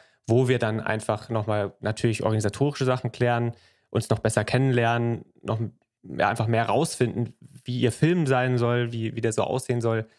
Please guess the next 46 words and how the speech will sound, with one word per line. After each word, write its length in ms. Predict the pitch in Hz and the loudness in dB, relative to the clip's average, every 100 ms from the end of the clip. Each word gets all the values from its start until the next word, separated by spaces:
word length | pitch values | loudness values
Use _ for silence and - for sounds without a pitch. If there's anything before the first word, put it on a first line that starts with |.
| _ - | _ -4
Aber 120 | 117 | 2
wir 100 | 127 | 2
halt 120 | 127 | 2
auch 140 | - - | 0 -2
immer 280 | 147 151 131 | 0 2 0
hinhören 680 | 123 - 156 175 156 147 143 | -2 0 0 2 2 2 0
und 300 | 117 117 - _ _ _ _ _ - | -4 -4 -8 _ _ _ _ _ -2
einfach 320 | 123 135 131 | 0 0 0
quasi 220 | 139 131 | 0 0
immer 200 | 139 156 | 0 0
im 80 | 147 | 2
Hinterkopf 440 | 156 151 123 110 | 2 0 -2 -4
behalten, 480 | - 104 110 - 120 | -2 0 0 0 -2
was 220 | 117 - | -2 -4
für 460 | - 120 113 117 - - | -2 0 2 0 -4 -4
Upsell-Möglichkeiten 880 | 123 - 131 123 123 117 131 123 113 | -4 0 2 2 0 0 0 2 2
wir 80 | |
halt 120 | 113 - | 0 0
noch 160 | 101 | 0
haben 280 | 117 139 139 | 2 2 0
und 180 | 113 - - - _ | -4 -6 -14 -20 _
quasi 380 | - 120 120 117 | 0 2 2 2
wir 220 | 120 123 | 2 2
so 160 | 120 120 | 2 0
ein 80 | 117 | 0
bisschen 280 | 151 151 135 | 0 0 2
drauf 280 | 113 113 | 0 0
warten, 320 | 117 131 - 123 | 2 0 0 -2
dass 160 | 113 | -2
so 100 | - | -4
gewisse 600 | 110 120 139 143 127 123 - _ _ | -2 0 2 2 2 0 -6 _ _
Sachen 280 | - 135 151 | 0 0 2
dann 160 | 123 117 | 2 2
genannt 400 | 107 123 160 - | 2 2 0 0
werden, 460 | 98 98 117 151 - _ _ _ _ _ | 0 2 0 0 -6 _ _ _ _ _
wo 200 | 120 120 | -2 2
wir 80 | 120 | 2
merken, 260 | 120 120 - | 0 0 -2
"Ah, 200 | 175 - | 0 0
okay, 400 | - - 147 139 | -2 0 0 2
da 140 | 123 120 | 0 0
könnte 260 | 131 127 | 0 2
das 220 | 123 120 | 0 0
ganz 200 | - 104 | -2 -4
gut 120 | - - | -6 -6
passen." 400 | 98 - 92 | -6 -4 -10